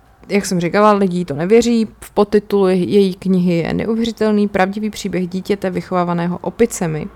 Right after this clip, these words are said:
Ale ona sama říká, že to není úplně správně, protože, eh, to není tak, že by jí ty opice úplně vychovaly, protože jí bylo už pak pět. A ona si třeba od nich brala jídlo, ale není to tak, že by jí ty opice jako živily.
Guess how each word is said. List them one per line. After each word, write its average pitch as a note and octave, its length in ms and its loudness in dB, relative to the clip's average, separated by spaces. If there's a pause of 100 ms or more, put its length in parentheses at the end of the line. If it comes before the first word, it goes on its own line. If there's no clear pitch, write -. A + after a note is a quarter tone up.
(600)
Ale G#3 260 4
ona G#3+ 180 2
sama G3 260 -2
říká, F3+ 280 -2
že F#3 120 -6
to F#3+ 100 -6
není F#3+ 220 -2
úplně F3+ 300 -4
správně, F3+ 560 0
protože, F3 640 -4 (1200)
eh, F3 440 -2
to G#3 100 -4
není F#3+ 200 0
tak, F#3+ 140 0
že F#3 100 0
by F#3 80 -2
jí F3+ 40 -2
ty - 120 -2
opice G3 340 -2
úplně G#3 280 0
vychovaly, F#3+ 540 -2
protože F3+ 180 -6
jí F#3 80 -2
bylo F#3 220 -2
už F#3 140 -6
pak - 180 -8
pět. E3 460 -2 (480)
A F3+ 60 -2
ona G#3 160 4
si G#3+ 120 -4
třeba A3 160 2
od G3+ 100 2
nich G3+ 160 4
brala G#3+ 240 2
jídlo, F3+ 380 2
ale G3+ 100 4
není G3+ 180 4
to - 80 -12
tak, F3 120 0
že E3+ 100 -4
by F3 100 -4
jí F3 40 -8
ty - 100 -6
opice F3 380 -4
jako F3 440 -2
živily. E3 540 0